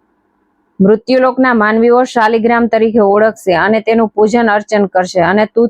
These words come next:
તુલસી રૂપે, વનસ્પતિ રૂપે રહી શાલિગ્રામ રૂપે રહેલા વિષ્ણુ સાથે તારો સંબંધ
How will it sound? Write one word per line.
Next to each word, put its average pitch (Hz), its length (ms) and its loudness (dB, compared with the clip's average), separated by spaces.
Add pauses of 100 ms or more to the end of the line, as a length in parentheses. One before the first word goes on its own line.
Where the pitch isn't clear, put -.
તુલસી 226 340 0
રૂપે, 233 280 0
વનસ્પતિ 226 720 -2
રૂપે 220 320 2
રહી 233 240 0
શાલિગ્રામ 220 720 0
રૂપે 220 360 2
રહેલા 214 380 2
વિષ્ણુ 208 380 -4
સાથે 220 340 -2
તારો 214 280 -2
સંબંધ 214 600 0